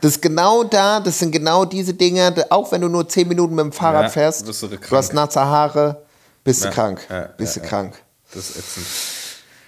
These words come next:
Speaker 2: Eh alle gerade krank, gefühlt irgendwie. Also, aber es ist halt das, ne? Jetzt plötzlich, plötzlich gibt's wieder normale Krankheiten.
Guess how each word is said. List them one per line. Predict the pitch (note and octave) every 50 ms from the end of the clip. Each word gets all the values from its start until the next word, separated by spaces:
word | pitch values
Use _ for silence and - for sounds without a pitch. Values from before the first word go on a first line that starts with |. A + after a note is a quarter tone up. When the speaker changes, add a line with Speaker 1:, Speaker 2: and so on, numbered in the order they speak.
| _ _ _ -
Speaker 2:
Eh | F#2+ A#2 D3 D3+ A#2+ C3+ C3 C3
alle | G2 F#2+ F#2+ F#2
gerade | - - F2 F2+ F2+
krank, | E2+ - - - F2 F2+ F#2+ F#2+ - - - _ _ _
gefühlt | - G2+ - - G#2 G2 F#2+ F#2+ F#2+
irgendwie. | - F2+ F#2+ F#2+ F#2+ F#2 F#2 F#2+ G2 F#2+ - - _ _ _ _ _ _ _ _ _ _ _ _ _ _ _ _ _ _ _ -
Also, | G2+ G2 G2 F#2+ F#2 F#2 F2+ F2+ - - _ _ _ _ _ _ _ _ -
aber | F#2+ G2+ G2+
es | G#2
ist | C#3 D3 -
halt | D#3 A2+ F2+
das, | G2+ G2 -
ne? | A#2+ A#2+ B2+ B2
Jetzt | A2+ - -
plötzlich, | - A#2+ B2 - B2+ B2 B2 A#2+ -
plötzlich | - C3+ B2 B2+ - B2+ A#2
gibt's | - B2 A#2 -
wieder | B2+ A#2 A#2 A2+
normale | A2+ A2 G#2+ G#2 A2 A#2+ B2
Krankheiten. | A#2+ - G#2+ F#2+ F#2+ G#2 A2 G2 F#2+ G2+ G2 G2+